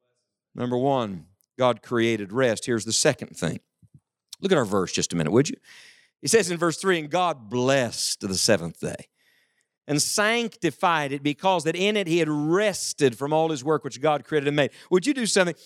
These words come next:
Would you circle the word blessed, the word sanctified, and the word rested? Aren't you glad God connected those words? He connected rest to blessing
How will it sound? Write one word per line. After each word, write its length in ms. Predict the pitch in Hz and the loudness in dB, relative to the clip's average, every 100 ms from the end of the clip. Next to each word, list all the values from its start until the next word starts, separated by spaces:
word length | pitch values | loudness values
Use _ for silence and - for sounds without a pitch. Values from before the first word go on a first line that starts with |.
| - | -6
Would 200 | 185 196 | -2 0
you 100 | 302 | -2
circle 400 | 254 277 254 214 | -2 0 0 0
the 120 | 185 | -2
word 340 | 160 175 165 117 | 0 0 0 -2
blessed, 720 | 143 143 147 175 - - - - - - - | 0 2 2 0 -4 -4 -6 -10 -16 -20 -2
the 100 | 151 | 0
word 320 | 156 175 160 | 2 0 0
sanctified, 1120 | - - 202 190 - 139 - 143 131 143 151 151 | -2 2 2 0 -4 -4 0 2 2 0 -2 -2
and 160 | 135 | -2
the 60 | 127 | 0
word 280 | 127 151 123 | 2 0 0
rested? 560 | 113 127 113 - 90 82 | 0 2 0 -2 -4 -2
Aren't 220 | 196 262 | -2 -2
you 40 | 170 | -2
glad 280 | 143 135 - | -2 -2 0
God 240 | 120 98 | 0 0
connected 400 | 117 107 95 101 | -2 -2 -2 0
those 200 | 98 87 | 0 2
words? 520 | 82 78 - - - _ _ _ _ _ _ _ | 0 -2 -6 -10 -14 _ _ _ _ _ _ _
He 160 | - 370 | -2 -2
connected 640 | - 320 262 214 - 214 | 0 -2 0 0 -2 -6
rest 840 | 214 226 285 302 160 190 - - - | -2 2 2 0 -2 -2 -4 -6 -6
to 100 | 202 | -6
blessing 840 | 165 185 240 302 240 - 196 190 | -2 0 2 0 -2 -2 0 0